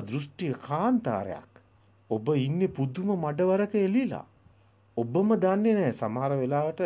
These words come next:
මේ ධර්මයේම ඇත්තටම මේ හොඳට මේ පොත්වල තියෙනවා කටපාඩම් කරගෙන ඉන්න මේ ප්‍රසිද්ධියේ බණ කියන අපේම භික්ෂුන් වහන්සේ. අපි, අපි මේ බොහොම ගෞරවයෙන්, අය කියන්නේ අපි මේ කතා කරන්නේ. අපි මෙහෙම,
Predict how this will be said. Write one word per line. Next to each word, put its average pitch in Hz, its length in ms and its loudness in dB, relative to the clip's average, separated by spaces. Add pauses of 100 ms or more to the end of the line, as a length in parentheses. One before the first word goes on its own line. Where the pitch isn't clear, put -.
(840)
මේ 120 220 2
ධර්මයේම 139 680 -2
ඇත්තටම 143 580 -4
මේ 123 200 0
හොඳට 110 580 -4
මේ 120 220 -2
පොත්වල 117 420 -6
තියෙනවා 123 360 -6
කටපාඩම් 120 560 -4
කරගෙන 127 360 -4
ඉන්න 139 200 -6 (380)
මේ 107 360 -2
ප්‍රසිද්ධියේ 120 600 -4
බණ 104 280 -2
කියන 147 300 -8
අපේම 147 420 -2 (300)
භික්ෂුන් 170 380 -8
වහන්සේ. 175 400 -6 (640)
අපි, 110 320 0
අපි 101 240 0
මේ 110 200 2 (120)
බොහොම 104 320 -2
ගෞරවයෙන්, 110 640 0
අය 107 100 -2
කියන්නේ 113 200 -2
අපි 113 100 -4
මේ 113 120 -2
කතා 127 300 0
කරන්නේ. 160 320 -2
අපි 110 140 -4
මෙහෙම, 113 260 -4